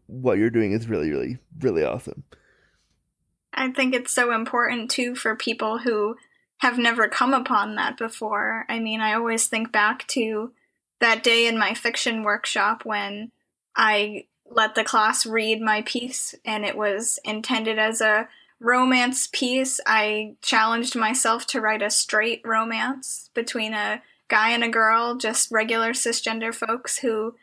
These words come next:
Speaker 2: had feelings for each other, and they were trying to figure out if they should date. And she rolls in in her wheelchair with her service dog, and everybody could not let go of the damn wheelchair. They were like,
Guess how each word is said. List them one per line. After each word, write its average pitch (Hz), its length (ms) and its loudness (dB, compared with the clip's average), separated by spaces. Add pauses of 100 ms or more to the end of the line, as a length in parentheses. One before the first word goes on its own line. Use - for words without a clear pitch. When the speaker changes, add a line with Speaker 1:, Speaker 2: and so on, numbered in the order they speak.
(240)
Speaker 2:
had 233 400 0
feelings 277 500 2
for 233 120 2
each 233 160 0
other, 220 260 0
and 226 180 -2
they 202 100 -2
were 214 100 -2
trying 214 260 -4
to 220 80 -10
figure 214 240 0
out 208 100 2
if 220 140 -6
they 226 120 -2
should 220 200 -4
date. 254 400 -2
And 214 460 -6 (420)
she 247 320 2
rolls 226 380 4
in 226 160 2
in 240 160 2
her 247 180 2
wheelchair 214 560 0
with 226 160 -2
her 254 140 -2
service 220 420 -2
dog, 214 500 -2
and 208 320 -4
everybody 220 840 0 (380)
could 254 160 0
not 233 280 2
let 240 180 0
go 269 320 4
of 226 200 0
the 233 100 0
damn 226 320 -2
wheelchair. 233 520 0
They 208 140 0
were 214 160 -2
like, 220 320 -4